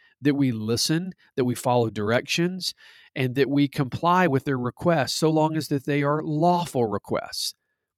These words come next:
And at the very beginning of this entire scene, when the officers approach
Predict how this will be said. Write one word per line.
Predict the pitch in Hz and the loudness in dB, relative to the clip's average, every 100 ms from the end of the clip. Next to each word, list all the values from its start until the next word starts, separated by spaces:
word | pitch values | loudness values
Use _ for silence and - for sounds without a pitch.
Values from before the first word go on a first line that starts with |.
| _ - | _ -6
And | 147 | 0
at | 165 - | 0 2
the | 131 | 0
very | 165 196 | 2 2
beginning | 180 143 156 180 143 | 2 0 0 0 0
of | 123 | -2
this | 131 139 | -2 -2
entire | 117 - 156 127 | -4 -4 -2 -2
scene, | - - 208 170 127 120 | -2 -4 -4 -4 -6 -4
when | 135 | -4
the | 123 123 | 0 2
officers | 151 160 135 131 117 120 | 2 2 -2 -4 -4 -6
approach | - 160 156 147 - | -4 0 0 0 -6